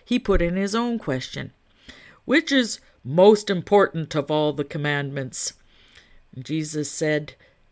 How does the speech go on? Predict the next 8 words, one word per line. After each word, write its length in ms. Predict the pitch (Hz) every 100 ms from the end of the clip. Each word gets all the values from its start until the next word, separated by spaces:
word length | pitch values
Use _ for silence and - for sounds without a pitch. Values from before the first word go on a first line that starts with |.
| _
"The 100 | 170
first 540 | 160 - 240 277 - - -
in 140 | 214
importance 760 | 196 175 - 160 - 165 - 147
is, 360 | 143 160 - _ _ _ _ -
now 140 | 151
listen, 340 | 156 240 - 156
Israel, 540 | 135 135 143 165